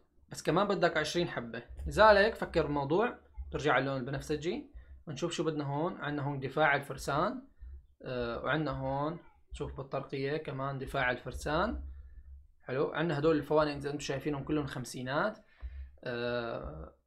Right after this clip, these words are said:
هون شوف، إذا بتعمل هون الصحوة ليك بدها عشر حبات، تمام؟ أنا هون ناقصني أصلًا أعملها لخمس نجوم، فلا تتهور قبل ما تعرف شو عم ت-، تعمل، تمام؟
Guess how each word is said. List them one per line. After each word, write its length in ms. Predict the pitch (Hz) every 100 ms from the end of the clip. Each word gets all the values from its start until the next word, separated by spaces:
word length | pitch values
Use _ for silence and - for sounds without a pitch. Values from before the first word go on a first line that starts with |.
| -
هون 280 | 156 180 -
شوف، 200 | 165 151
إذا 120 | 135
بتعمل 380 | - 180 202 139
هون 320 | 143 127 120 -
الصحوة 440 | - - - 123
ليك 240 | 123 123
بدها 260 | 123 123 123
عشر 200 | 147 -
حبات، 460 | - 117 113 113 - - _ _ _ _ -
تمام؟ 240 | 127 123
أنا 100 | 156
هون 260 | 170 180 185
ناقصني 400 | 170 - 196 170
أصلًا 240 | 180 170
أعملها 280 | 147 156 151
لخمس 240 | 139 143 135
نجوم، 360 | 120 127 131
فلا 440 | - 139 156 294 - _ -
تتهور 680 | - 190 165 190 190 202 233 - - - - - -
قبل 200 | 151 165
ما 80 | 151
تعرف 320 | 170 165 147
شو 80 | 151
عم 100 | 139
ت-، 640 | - - - - - -
تعمل، 420 | 135 131 120 - - - _ _
تمام؟ 520 | - 131 160 190 -